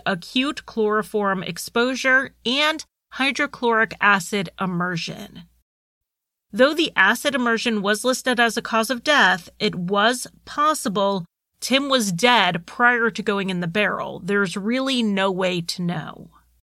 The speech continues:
Even more of James's story would be verified through one of Larissa's friends, Tammy. The morning after Larissa was questioned by the police,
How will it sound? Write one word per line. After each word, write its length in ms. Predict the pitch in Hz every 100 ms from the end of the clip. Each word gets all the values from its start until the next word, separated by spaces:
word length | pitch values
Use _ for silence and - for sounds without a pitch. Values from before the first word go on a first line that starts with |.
| _ _ _ _ _ _ _ _ _
Even 320 | 254 277 285
more 280 | 226 196 208
of 140 | 226 202
James's 400 | 233 226 220 -
story 380 | 226 220 220
would 240 | 202 208 180
be 140 | 208
verified 760 | 170 180 190 185 208 214 214 -
through 320 | - 240 285
one 200 | 240 233
of 140 | 226 208
Larissa's 600 | 208 202 202 - 190 -
friends, 500 | - 180 185 170 -
Tammy. 800 | - 202 190 170 - - - - _ _ _ _ _ _ _ _ _ _
The 100 | 226
morning 360 | 220 240 320 370
after 360 | 285 269 254 240
Larissa 460 | 208 214 208 226
was 160 | 202 175
questioned 480 | - 190 - 196 175
by 140 | 190
the 100 | 175
police, 580 | - 190 170 170 170